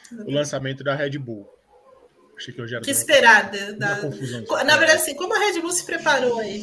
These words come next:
Speaker 2: pra dois mil e vinte e dois? Desculpa, B, acho que eu falei em cima, não te ouvi, desculpa.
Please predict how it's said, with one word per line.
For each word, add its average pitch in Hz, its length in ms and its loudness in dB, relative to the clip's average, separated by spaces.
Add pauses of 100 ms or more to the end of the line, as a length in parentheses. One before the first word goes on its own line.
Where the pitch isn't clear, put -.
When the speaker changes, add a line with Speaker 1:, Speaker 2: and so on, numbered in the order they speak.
Speaker 2:
pra 190 320 -10
dois 208 280 -12
mil 214 120 -10
e - 20 -8
vinte 214 180 -10
e 214 40 -14
dois? 202 160 -14
Desculpa, 254 460 -4
B, 202 420 -4
acho 214 160 -10
que 240 80 -14
eu 233 60 -16
falei 220 180 -12
em 214 60 -12
cima, 214 320 -14 (200)
não 226 200 -10
te 226 120 -6
ouvi, 220 320 -8
desculpa. - 360 -12